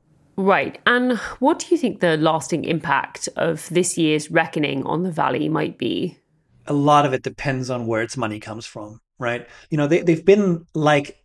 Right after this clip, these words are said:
Speaker 2: any other company for quite some time. They've been very invested in not letting everyone else notice that fact, but they have been.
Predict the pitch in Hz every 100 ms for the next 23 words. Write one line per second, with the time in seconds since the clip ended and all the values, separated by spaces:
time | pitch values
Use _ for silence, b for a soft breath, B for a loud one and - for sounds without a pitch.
0 | _ 170 156 151 135 135 147 135 120 113
1 | 123 - 143 127 - _ - - 123 -
2 | 147 113 107 - - B B B 165 143
3 | - 147 143 139 139 117 151 - 147 -
4 | 131 120 120 131 139 127 123 120 123 120
5 | 117 110 - - _ 127 127 - - 202
6 | - 226 220 - 165 151 - 98 95 107
7 | -